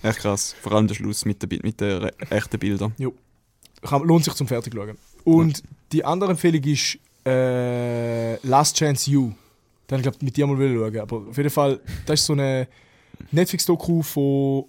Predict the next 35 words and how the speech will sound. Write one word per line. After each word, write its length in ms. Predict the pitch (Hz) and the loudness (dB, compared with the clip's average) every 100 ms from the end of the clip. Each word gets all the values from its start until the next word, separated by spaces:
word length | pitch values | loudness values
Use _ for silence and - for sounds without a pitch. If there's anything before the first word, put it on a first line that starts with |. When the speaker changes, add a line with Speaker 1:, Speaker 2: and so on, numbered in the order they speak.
| - | -4
Speaker 2:
über 260 | 147 135 | -2 0
so 420 | 123 143 135 131 120 | 0 2 2 0 0
Universitäten 720 | 151 151 143 143 - 151 160 | 0 2 2 0 2 2 2
und 60 | 131 | -2
so 220 | 143 131 - | -2 -2 2
Junior 340 | 175 185 185 | 4 6 4
Colleges 640 | - 156 160 - 147 - | 2 0 0 0 0 0
in 380 | - 135 127 120 | 0 0 0 -4
Amerika. 480 | 123 135 151 160 165 | -4 -2 -2 -2 -2
Und 200 | 156 143 | -2 -2
dann 80 | 135 | -2
machen 180 | 135 135 | 0 0
sie 100 | - | 0
immer 200 | 156 156 - _ | 0 -2 -4 _
über 260 | 143 143 - | 0 2 4
ein 360 | 156 165 156 - - - | 4 4 2 -6 -20 -6
College 280 | - 151 143 | 0 2 2
eine 60 | 139 | 0
Staffel 420 | - 139 - 156 | 2 0 0 -2
oder 180 | 127 113 | 0 -4
zwei 240 | - 117 | -4 -4
Staffeln. 420 | 110 143 139 160 160 - - - - - | -2 -4 -4 -4 -6 -12 -20 -20 -20 -10
Und 160 | 139 | -2
dann 120 | 156 151 | 0 2
begleitet 440 | 139 143 160 165 | 4 4 4 0
es 40 | - | 0
quasi 300 | 151 135 135 | 0 0 -2
das, 140 | - _ - | -4 _ -6
das 200 | 156 - | -2 -2
Sportteam. 920 | - 156 160 170 - 160 139 110 101 - 127 | 0 2 4 2 -2 -2 -2 -2 -8 -8 -4
Ähm, 400 | 120 120 117 - | -2 -2 -6 -4
im 140 | 131 | -2
einen 200 | 123 147 | 0 0
ist 140 | 143 127 | 0 -2
es, 380 | 120 - - | -2 -4 -6